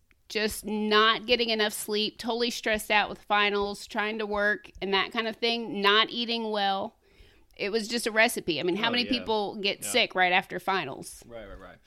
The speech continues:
Speaker 2: So, um, and then he talks about taking pr-, protective measures, uh, wash your hands a lot, and wash your thumbs. He doesn't say that, but you should wash your thumbs.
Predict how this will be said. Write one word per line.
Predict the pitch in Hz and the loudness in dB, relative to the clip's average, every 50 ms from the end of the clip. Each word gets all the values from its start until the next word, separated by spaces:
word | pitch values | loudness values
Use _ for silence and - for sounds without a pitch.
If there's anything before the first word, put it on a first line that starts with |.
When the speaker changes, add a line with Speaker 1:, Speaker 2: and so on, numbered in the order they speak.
| _ - _ _ _ | _ -20 _ _ _
Speaker 2:
So, | - - 160 151 147 143 - - | -6 -2 0 2 2 2 0 0
um, | 143 135 131 127 120 - | -2 -2 -2 -2 -2 -4
and | 131 135 | -4 -4
then | 139 | -2
he | 139 | -2
talks | 135 135 135 123 117 | -2 -2 -4 -4 -6
about | 117 113 117 113 76 - | -6 -6 -4 -4 -4 -6
taking | - 123 117 107 113 107 | -8 -8 -8 -8 -10 -10
pr-, | - 110 107 104 - - _ _ | -10 -10 -10 -10 -12 -14 _ _
protective | - 117 101 117 110 104 - 110 101 | -18 -14 -10 -8 -8 -8 -8 -10 -10
measures, | 104 101 104 104 92 101 101 98 92 - - - - _ | -10 -8 -8 -10 -10 -10 -10 -12 -12 -12 -14 -16 -16 _
uh, | 110 101 98 95 95 95 | -12 -10 -10 -10 -10 -10
wash | 101 104 104 - - | -10 -10 -12 -12 -14
your | 104 | -14
hands | 95 101 104 98 98 98 92 101 | -12 -10 -10 -10 -10 -10 -12 -12
a | 92 | -10
lot, | 95 95 95 95 98 101 - _ _ _ _ | -8 -6 -6 -6 -6 -8 -10 _ _ _ _
and | 113 117 110 104 101 98 92 92 92 - - _ _ - | -14 -12 -10 -8 -8 -8 -10 -12 -14 -18 -20 _ _ -14
wash | 107 107 110 107 - | -8 -6 -6 -6 -6
your | - 107 | -10 -12
thumbs. | - - 101 95 98 101 110 107 - - - - | -10 -10 -10 -8 -8 -8 -10 -10 -12 -14 -14 -14
He | 110 | -12
doesn't | 104 101 92 87 | -12 -12 -12 -12
say | - - 90 90 | -12 -12 -12 -10
that, | 90 90 85 92 | -10 -12 -12 -14
but | 95 90 - | -18 -18 -18
you | 110 | -18
should | 98 - - 95 | -16 -16 -16 -16
wash | 95 98 98 - | -14 -16 -14 -14
your | 104 98 | -16 -12
thumbs. | - 123 127 127 127 123 127 - | -8 -8 -6 -6 -6 -8 -8 -12